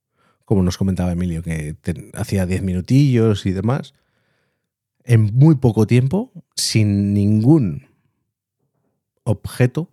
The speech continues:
más allá de una esterilla si no quieres sudar el suelo,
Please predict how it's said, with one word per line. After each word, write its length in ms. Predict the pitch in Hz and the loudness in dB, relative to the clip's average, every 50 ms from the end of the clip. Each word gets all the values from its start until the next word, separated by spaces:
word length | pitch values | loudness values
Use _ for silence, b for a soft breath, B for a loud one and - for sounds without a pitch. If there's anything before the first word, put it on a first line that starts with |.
| _ _ _ _ _ _ _ _ _ _ _ _ _ _ _ _ _ _ _ _ _ _ _ _ _ _ _ | _ _ _ _ _ _ _ _ _ _ _ _ _ _ _ _ _ _ _ _ _ _ _ _ _ _ _
más 320 | - 104 104 104 98 - | -6 -2 -2 -2 0 0
allá 200 | 110 104 104 101 | 0 2 2 2
de 80 | 95 98 | 2 2
una 140 | 95 101 98 | 2 0 0
esterilla 420 | - - - 92 101 101 95 92 | -2 -4 -4 -4 -2 -2 -2 -2
si 160 | 87 - 101 | -4 -4 -4
no 160 | 90 90 90 - | -2 -2 -2 -2
quieres 540 | - 98 82 87 87 85 - - - - _ _ _ _ _ _ | -2 -2 -2 -2 -4 -6 -6 -10 -14 -16 _ _ _ _ _ _
sudar 320 | - 110 101 101 95 90 | -2 0 0 0 0 0
el 100 | 95 92 | -2 -2
suelo, 380 | - - 127 131 143 175 - | 0 2 2 2 2 0 -4